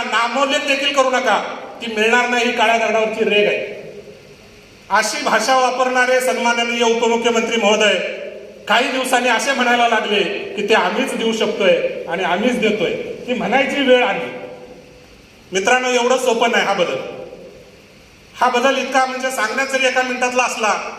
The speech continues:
तरी हे बदल घडवून आणण्यामध्ये खूप मोठं परिश्रम आहे. आणि त्या परिश्रमाचे सगळे मानकरी इथं बसलेले सगळे नेते आणि तुम्ही सगळेजण आहात. आम्ही म-, नाममात्र आहोत,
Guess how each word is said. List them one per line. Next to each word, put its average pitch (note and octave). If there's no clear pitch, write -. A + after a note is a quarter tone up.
तरी G#3+
हे A3
बदल A3
घडवून B3
आणण्यामध्ये A#3+
खूप B3+
मोठं G#3+
परिश्रम D#3+
आहे. -
आणि G#3
त्या C4
परिश्रमाचे C4+
सगळे C4+
मानकरी C4
इथं B3+
बसलेले B3
सगळे A#3+
नेते A3
आणि A3+
तुम्ही A3
सगळेजण G3
आहात. B2
आम्ही G#3+
म-, B3+
नाममात्र B3
आहोत, -